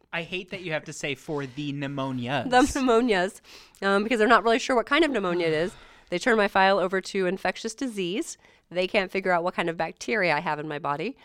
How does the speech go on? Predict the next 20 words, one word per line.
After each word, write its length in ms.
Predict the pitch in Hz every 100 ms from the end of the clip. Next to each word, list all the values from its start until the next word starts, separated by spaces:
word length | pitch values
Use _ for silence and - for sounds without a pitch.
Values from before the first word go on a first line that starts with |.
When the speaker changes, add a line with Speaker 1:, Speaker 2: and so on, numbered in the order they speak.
| - _
Speaker 2:
So 380 | - - 160 160
I've 280 | 156 156 147
started 280 | - 165 165
my 180 | 160 160
fifth 400 | - 208 240 -
round 320 | 185 170 175
of 60 | 165
antibiotics 880 | 165 165 196 196 156 160 - - - -
in 180 | 156 165
five 340 | - 151 196
weeks, 340 | 165 160 - -
my 100 | 160
Speaker 1:
Oh 20 |
my 40 | 120
Speaker 2:
fourth 220 | 208 214
Speaker 1:
gosh. 200 | 117 113
Speaker 2:
different 400 | 233 - 262 -
type 240 | 226 208 202
of 100 | 180
antibiotic. 560 | 180 180 165 156 156